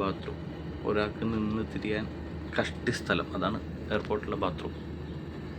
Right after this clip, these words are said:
അങ്ങനെ ആ എയർപോർട്ടിലെ ബാത്റൂമിൽ നിന്നുള്ള ദൃശ്യങ്ങളാണ് സുഹൃത്തുക്കളെ നിങ്ങളീ കാണുന്നത്. അങ്ങനെ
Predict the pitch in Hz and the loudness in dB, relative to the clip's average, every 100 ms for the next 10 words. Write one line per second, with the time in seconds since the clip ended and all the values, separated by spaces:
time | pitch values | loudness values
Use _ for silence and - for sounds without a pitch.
0 | - - - - - - - - 95 95 | -6 -6 -6 -6 -6 -6 -4 -2 -2 -2
1 | - 104 101 95 - - 95 98 92 - | -4 -2 -2 -2 -4 -4 -2 0 -2 -2
2 | 98 98 101 101 - 98 98 98 - 95 | 0 0 0 -2 -4 -2 0 0 -2 -2
3 | 92 95 92 98 90 - 92 92 95 95 | 0 0 0 -4 -4 -4 -2 0 2 2
4 | 87 - 92 87 87 80 - - - - | 0 -2 -2 0 -2 -4 -6 -6 -6 -6
5 | - - - - - - - - - - | -6 -6 -6 -6 -6 -6 -6 -6 -6 -6
6 | - - - - - - - 110 101 | -8 -8 -8 -8 -8 -8 -6 -4 -2